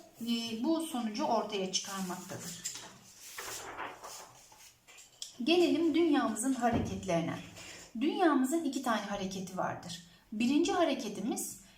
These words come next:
kendi ekseni etrafındaki yirmi dört saatlik harekettir. Biz buna günlük hareket diyeceğiz. İkinci hareketimiz ise güneş etrafındaki hareketi.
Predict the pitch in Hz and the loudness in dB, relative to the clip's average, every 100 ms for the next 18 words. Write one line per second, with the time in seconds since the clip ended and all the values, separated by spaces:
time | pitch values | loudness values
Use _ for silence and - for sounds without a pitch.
0 | _ - 285 311 349 339 - - 226 214 | _ -4 0 2 4 2 0 -4 -4 -2
1 | 294 - 254 233 208 185 165 175 190 - | -2 2 0 0 -4 -4 -4 -4 -6 -8
2 | - 247 311 330 330 285 370 370 - 262 | -4 0 2 2 4 6 6 4 4 4
3 | 226 233 277 233 226 196 196 190 - 127 | 4 2 -6 -6 -6 -6 -8 -8 -8 -10
4 | - - - 240 349 320 269 302 320 320 | -12 -20 -6 4 6 6 4 6 6 4
5 | - - 208 - 302 339 359 - 226 190 | 0 -10 -8 2 8 8 6 2 0 -2
6 | 185 185 185 170 156 - 190 - - - | -2 -4 -4 -6 -6 -8 -6 -6 -6 -10
7 | - - 262 - 359 381 415 349 294 254 | -20 -8 -4 0 0 2 2 2 2 -2
8 | 226 202 190 190 277 330 320 - - 220 | -4 -4 -4 -2 0 0 -4 -14 -10 2
9 | 262 370 - - 311 311 302 302 311 302 | 4 4 2 2 0 2 2 2 2 4
10 | 320 311 247 208 185 - 170 - - | 4 2 0 0 0 -2 -6 -6 -10